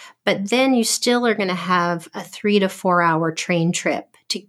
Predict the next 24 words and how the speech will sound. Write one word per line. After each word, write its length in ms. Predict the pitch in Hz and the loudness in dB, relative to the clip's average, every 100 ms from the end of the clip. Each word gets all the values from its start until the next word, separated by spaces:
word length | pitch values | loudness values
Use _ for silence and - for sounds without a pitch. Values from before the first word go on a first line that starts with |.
| - | -2
get 380 | 185 180 - | 0 0 -2
to 240 | - - 175 | -6 0 0
the 120 | 170 | -2
town 280 | 170 165 160 | -2 -2 0
of 140 | 156 | -2
Bolzano, 720 | 156 147 - 135 147 - - - | -6 -4 -2 -2 -2 -4 -8 -8
which 240 | 196 160 - | -4 -2 -2
I 100 | 175 | -2
think 360 | - 202 196 | 0 0 0
is 180 | 185 - | -2 -2
really 480 | 190 185 175 160 160 - - | 0 2 2 0 -4 -18 -10
the 140 | 190 180 | -4 -2
hub 440 | - 233 196 180 | -2 -2 0 0
of 120 | 175 | 0
South 340 | 180 190 151 - | 0 0 0 -2
Tyrol 680 | - 170 170 160 165 175 - - - | -2 0 2 0 0 -2 -8 -18 -6
and 120 | 202 | 0
the 80 | 190 | 0
launching 540 | 170 165 165 - 175 | 2 2 0 0 -2
point 500 | 175 170 151 - - - | -2 -4 -2 -4 -6 -4
to 160 | 208 | -2
explore 800 | 185 - - 180 175 165 160 - - | -2 -6 -4 0 2 2 0 -4 -6
the 160 | 185 | -4
Dolomites 880 | 180 165 160 165 170 160 160 160 | 0 2 4 2 2 2 2 0